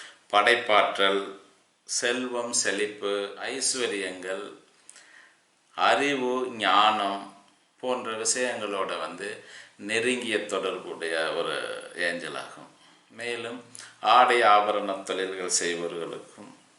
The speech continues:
கலைத்துறை சார்ந்த தொழில் செய்பவர்களுக்கும், அடுத்து அழகு சாதன சம்பந்தப்பட்ட தொழில்கள்,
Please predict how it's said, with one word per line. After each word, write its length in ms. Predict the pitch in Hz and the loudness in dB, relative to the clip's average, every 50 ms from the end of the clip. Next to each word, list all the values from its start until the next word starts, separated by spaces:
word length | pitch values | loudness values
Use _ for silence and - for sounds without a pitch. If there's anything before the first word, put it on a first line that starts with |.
| _ _ _ _ _ _ _ - - _ _ _ _ _ _ _ _ _ _ _ _ _ _ _ _ _ _ _ _ _ _ _ _ _ _ _ _ _ _ - | _ _ _ _ _ _ _ -20 -20 _ _ _ _ _ _ _ _ _ _ _ _ _ _ _ _ _ _ _ _ _ _ _ _ _ _ _ _ _ _ -2
கலைத்துறை 680 | - 113 113 123 127 135 - - - 120 110 107 104 | 0 2 2 2 2 0 0 -4 -4 -2 0 0 2
சார்ந்த 520 | 101 - - 95 92 90 92 92 90 87 87 87 87 85 85 82 82 80 76 71 65 - - - - _ _ _ _ _ _ _ _ _ _ _ _ _ _ _ _ - | 2 2 2 2 2 0 -2 -6 -6 -4 -2 -2 0 0 0 0 0 -2 -2 -4 -4 -8 -10 -12 -18 _ _ _ _ _ _ _ _ _ _ _ _ _ _ _ _ -10
தொழில் 280 | 101 92 95 92 92 - - | -10 -8 -6 -6 -4 -4 -4
செய்பவர்களுக்கும், 920 | 87 85 85 85 82 80 82 82 80 78 76 76 76 - - 110 110 110 - - _ _ _ - - - _ _ _ _ _ _ _ _ _ _ 101 - _ _ - - 98 | -4 -6 -6 -8 -8 -8 -10 -12 -12 -12 -14 -16 -16 -20 -20 -20 -20 -20 -20 -20 _ _ _ -20 -20 -20 _ _ _ _ _ _ _ _ _ _ -20 -20 _ _ -18 -14 -12
அடுத்து 480 | 98 95 95 101 101 - - - 104 104 101 98 - - - - - - _ | -12 -10 -10 -12 -12 -14 -12 -10 -8 -8 -8 -10 -12 -16 -20 -20 -20 -16 _
அழகு 420 | - 98 104 117 131 131 131 131 127 | -2 0 2 2 4 2 2 2 2
சாதன 580 | - - 104 95 92 90 92 87 87 85 82 85 | 2 4 6 6 6 4 2 -2 -2 -4 -6 -4
சம்பந்தப்பட்ட 800 | - - - 85 85 85 85 85 85 85 - - - - - - | -2 -2 -2 -2 -4 -6 -8 -8 -10 -10 -10 -12 -14 -12 -12 -12
தொழில்கள், 680 | - - - - - 82 82 82 82 85 82 82 80 82 | -12 -12 -12 -10 -10 -10 -10 -10 -10 -10 -10 -10 -10 -10